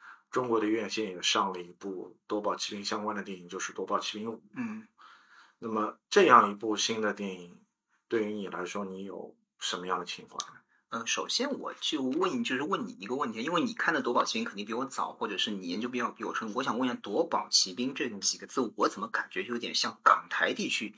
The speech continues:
Speaker 2: 引进过来的？就在这部之前，大-，内地有引进过夺宝奇兵？
Speaker 1: 呃，
Speaker 2: 我印象中好像
Speaker 1: 内地其实为《夺宝奇兵》的电影做过相应的配音。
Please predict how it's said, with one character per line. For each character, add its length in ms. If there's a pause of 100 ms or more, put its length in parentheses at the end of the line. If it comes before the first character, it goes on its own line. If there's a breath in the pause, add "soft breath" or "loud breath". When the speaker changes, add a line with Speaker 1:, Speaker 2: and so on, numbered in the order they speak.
(160 loud breath)
Speaker 2:
引 120
进 200
过 120
来 200
的？ 120 (140)
就 120 (460)
在 220
这 140
部 160
之 180
前， 460 (180 loud breath)
大-， 240
内 160
地 100
有 140
引 160
进 140
过 80
夺 100
宝 140
奇 180
兵？ 180 (680)
Speaker 1:
呃， 160
Speaker 2:
我 80
印 140
象 120
中 120
好 100
像 180
Speaker 1:
内 220
地 240
其 240
实 320
为 460
《夺 240
宝 200
奇 260
兵》 220
的 160
电 220
影 260 (200)
做 320
过 400
相 340
应 80
的 80
配 200
音。 260